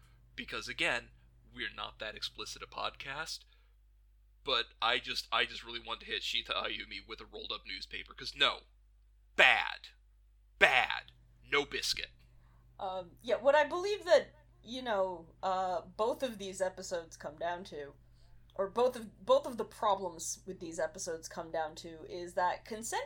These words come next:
Speaker 2: is not just important, it is required for any form of relationship. Um, and there was
Speaker 1: Absolutely.
Speaker 2: a significant lack of it going on.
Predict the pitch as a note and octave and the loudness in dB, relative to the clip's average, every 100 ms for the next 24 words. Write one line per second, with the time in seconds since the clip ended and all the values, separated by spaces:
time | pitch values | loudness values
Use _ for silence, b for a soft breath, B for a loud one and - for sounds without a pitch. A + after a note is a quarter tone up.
0 | C#5 E4+ E4+ E4+ F#4+ - E3+ - C#4+ D4+ | -4 -4 -6 -4 -6 -6 -8 -8 -10 -10
1 | F4 - G4+ B3+ - D#3 - G#3 G#3+ B3+ | -10 -4 -2 -2 -6 -12 -6 0 2 0
2 | B3+ B3 b b b - D#3+ - G3+ A4 | -6 -10 b b b -6 -6 -4 -4 -2
3 | B3+ A3 E3 D3+ D3+ D#3 D3+ D3 D3 C#3+ | -4 -6 -8 -8 -8 -10 -8 -8 -8 -10
4 | D#3+ D#3 F3 D#3+ - - b b b b | -12 -10 -6 -6 -8 -20 b b b b
5 | b - F#3+ F#3 E3+ E3 F3+ G3+ D#4+ C#4+ | b -10 -4 -2 -2 -4 -4 2 2 2
6 | A3 F3+ - F#3+ F3 F3+ F#3 - F#3+ G#4 | -2 -4 -4 -4 -6 -10 -12 -12 -8 -6
7 | A3+ C4+ - - E3 E3 F#3+ D3+ C#3+ - | -4 -6 -6 -6 -4 -2 -4 -6 -8 -6
8 | D3+ C#3+ - G2 E2+ G3+ | -4 -4 -8 -10 -10 -14